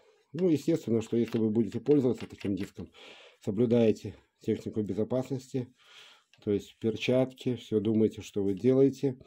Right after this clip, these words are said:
Этот диск уже намного лучше того. Тот как бы был начальный, там получалось, что все саморезы идут по кругу, и они просто выгрызают древесину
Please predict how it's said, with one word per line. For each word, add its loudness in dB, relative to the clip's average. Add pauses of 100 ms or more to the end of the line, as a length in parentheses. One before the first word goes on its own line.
(380)
Этот 4
диск 2 (200)
уже 4
намного 4
лучше 2 (200)
того. -2
Тот -2 (1600)
как -2
бы 0 (260)
был 2
начальный, 2
там 0 (200)
получалось, 0
что -6
все -4
саморезы 4
идут -2
по 0
кругу, -2 (600)
и 4
они 6
просто 6
выгрызают 6
древесину 4